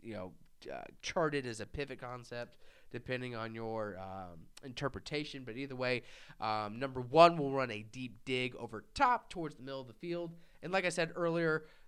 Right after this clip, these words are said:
the corner smash is just an inverted, uh, uh, an inverted version of that pattern. So number one runs the corner, and number two runs towards the flat. So that was just broken right away. Did not have a chance. He tried to throw the ball, slips out of his hands, blah, blah, blah, blah.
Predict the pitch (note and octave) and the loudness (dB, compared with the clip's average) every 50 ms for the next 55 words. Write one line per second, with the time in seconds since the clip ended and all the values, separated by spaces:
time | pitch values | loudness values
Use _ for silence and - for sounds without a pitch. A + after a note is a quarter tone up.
0 | - - C#3 - - F3 F3+ E3+ D#3+ - D#3+ D#3+ D3 C#3+ B2 C3 B2+ B2+ B2 A#2 | -10 -10 -8 -4 0 0 0 0 0 2 4 6 6 6 4 2 -2 -2 -2 -2
1 | - B2 A#2+ A#2 A2+ A2+ A#2+ A#2 A2 A2 G#2 G2+ F#2+ F#2+ F#2 F#2 F2+ F2 D#2+ D2+ | -2 -2 -2 -2 0 2 2 2 2 2 0 0 -2 -2 -2 -4 -6 -6 -8 -8
2 | C#2+ C2+ B1+ A1+ G1+ - - - - - - - - - - - - C#3+ B2+ - | -8 -8 -10 -10 -12 -14 -16 -20 -18 -16 -16 -16 -16 -18 -20 -20 -20 -20 -18 -14
3 | - - - - - - - C#3+ D3 D#3 D3+ C#3+ E3 E3+ E3+ E3 D#3+ D#3 D3+ - | -14 -12 -12 -12 -10 -6 -2 2 2 2 6 8 10 10 10 10 6 2 0 -4
4 | - - - - - - - - - C#3 B2 E3 E3+ E3 D#3+ D3+ D#3+ D#3 D3 C#3+ | -12 -16 -20 -20 -20 -20 -18 -16 -14 0 6 8 10 10 8 8 6 2 0 -2
5 | - - - C#3 C#3 C#3+ C#3+ C3+ B2 - C3+ C3 C3+ C3 - - - - C3 B2+ | -2 0 4 6 6 6 6 4 0 0 4 4 4 4 2 -2 -2 2 2 2
6 | B2+ C3 B2+ A#2 - B2 A2 A2 A2+ A#2+ A#2+ A#2 A#2 A#2 B2 C#3 C#3+ C#3 C#3 C3 | 4 2 -2 -4 -2 -2 -2 -2 -2 -4 -4 -4 -4 -2 2 2 2 2 2 0
7 | A#2 A2 A2+ - - - - - B2+ B2+ B2+ A#2+ A#2+ A#2 G2+ A2 G#2+ A2 A2 G#2+ | -4 -6 -8 -12 -14 -14 -12 -8 -4 -4 -4 -2 -4 -6 -6 -8 -10 -10 -10 -8
8 | G#2 G#2 G#2 G2+ - - - - - - - - - - - - - B2+ B2 B2 | -8 -8 -8 -8 -10 -14 -20 -20 -20 -20 -20 -20 -20 -16 -14 -10 -8 -6 -4 -4
9 | A#2+ A#2 A#2 A2+ G#2+ G#2+ G#2 G2+ - - - - G2+ F#2+ F#2+ - - - - A#2 | -4 -6 -6 -6 -8 -8 -8 -10 -12 -14 -12 -12 -12 -12 -12 -16 -18 -10 -6 -4
10 | A2+ G#2+ - - - A#2+ A2 B2 E3+ B3+ E4+ F4 E4+ C#4 - - G#3 G#3 G#3+ G#3 | -4 -4 -6 -8 -8 -4 0 2 4 4 4 2 -2 -6 -4 0 2 2 2 2
11 | G#3 F3+ E3+ E3 F3 F3 E3 D3+ D#3+ F3+ F3+ F3 D#3+ D#3+ F3+ F#3+ G3+ G3 G3 G3 | 0 -2 -2 0 0 2 2 2 2 2 2 2 2 -2 -4 -2 0 2 2 2
12 | F#3 E3 E3 - - E3 D#3+ D#3 D#3 - - - - E3+ E3+ E3+ E3+ E3 F3 E3+ | 2 -2 -4 -8 -6 -4 -4 -4 -6 -8 -6 -2 0 2 2 2 0 -2 -2 -2
13 | D#3 D3 D3 C#3+ C#3+ C#3 C#3 - F3 E3 E3 E3 D#3+ D#3 D3 C3 C#3 B2+ B2 A#2+ | -2 -2 0 0 0 0 -2 -4 -6 -4 0 0 0 0 -2 -6 -8 -8 -8 -8
14 | A#2 A#2 G#2+ G#2+ A2+ A2+ C3+ D3+ D#3 F3+ F#3 F#3+ F#3 | -8 -8 -6 -6 -6 -4 -4 -4 0 2 4 4 4